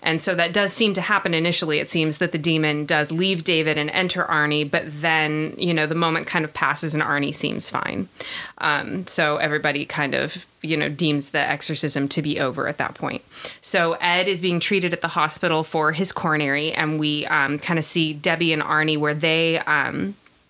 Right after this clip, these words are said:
work and live above this dog kennel, which sounds awesome. Um, and at this point, Arnie starts experiencing the first stages of infestation, to use Ed Warren's term, isn't it? He's got the three,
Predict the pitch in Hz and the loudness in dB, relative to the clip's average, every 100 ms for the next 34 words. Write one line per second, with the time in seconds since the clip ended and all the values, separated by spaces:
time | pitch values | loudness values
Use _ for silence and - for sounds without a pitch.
0 | _ - 214 180 175 180 170 156 160 156 | _ -6 -2 0 2 2 0 2 2 2
1 | 147 160 151 147 147 139 151 - 240 294 | 0 -2 0 0 0 -2 -2 -2 0 2
2 | - 160 - - - 175 - 269 277 359 | 0 -2 -4 -8 -12 -4 0 2 2 0
3 | 330 - - - - - - - - - | 0 -2 -6 -10 -14 -12 -12 -12 -8 0
4 | 180 160 156 170 160 196 - 220 170 165 | 2 2 2 0 2 0 2 2 2 2
5 | 165 165 190 160 175 - 175 160 156 175 | 2 2 0 0 -2 0 2 2 2 2
6 | 160 156 - 165 160 - 170 156 170 160 | 2 0 0 2 2 0 0 0 2 2
7 | 160 - - 151 147 196 208 226 202 - | 2 -2 -2 0 0 2 2 2 0 2
8 | 170 - 170 180 - 175 160 160 - 160 | 2 2 0 0 2 2 2 0 -2 -2
9 | 156 147 147 151 165 - 165 165 180 175 | 0 0 2 0 -2 -2 0 0 0 0
10 | 170 175 165 165 - 165 | -2 -2 0 -2 0 -2